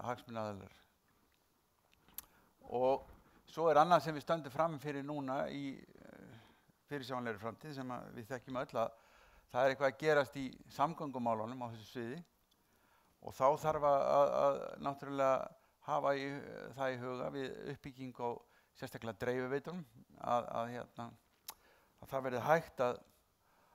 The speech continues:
afhenda ra-, rafmagn til bifreiðarnotkunar og þetta þarf hugsan-, hugsanlega að vera í einhverju samspili við orkukerfið eins og Hörn kom inn á hérna áðan, þá eru hluti af orkukerfinu er, eh,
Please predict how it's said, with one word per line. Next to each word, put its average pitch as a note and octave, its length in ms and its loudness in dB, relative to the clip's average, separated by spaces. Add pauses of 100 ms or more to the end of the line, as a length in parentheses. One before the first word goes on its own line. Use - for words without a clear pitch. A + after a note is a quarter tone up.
(100)
afhenda C3 560 4 (340)
ra-, G#2 560 -8
rafmagn A#2+ 420 -2
til B2+ 200 -10
bifreiðarnotkunar C3 1000 -6 (1080)
og A#2 640 -6
þetta D3+ 320 4
þarf D3 320 0
hugsan-, D3 460 -2
hugsanlega C#3 440 0
að C3 120 -4
vera C#3 160 0
í B2+ 120 -6
einhverju A#2 260 -8
samspili D3+ 600 -4
við D3 200 -4 (560)
orkukerfið B2 600 -2
eins B2+ 220 -8
og B2+ 180 -10 (320)
Hörn D3 260 -2
kom D3+ 220 -6
inn D#3 120 -2
á C#3+ 40 0
hérna C#3+ 300 -4
áðan, D3+ 200 -4
þá C#3+ 100 -2
eru C3 220 -2 (800)
hluti D3+ 260 0
af C3 160 6
orkukerfinu B2 640 -4
er, A2+ 200 -2
eh, - 300 -14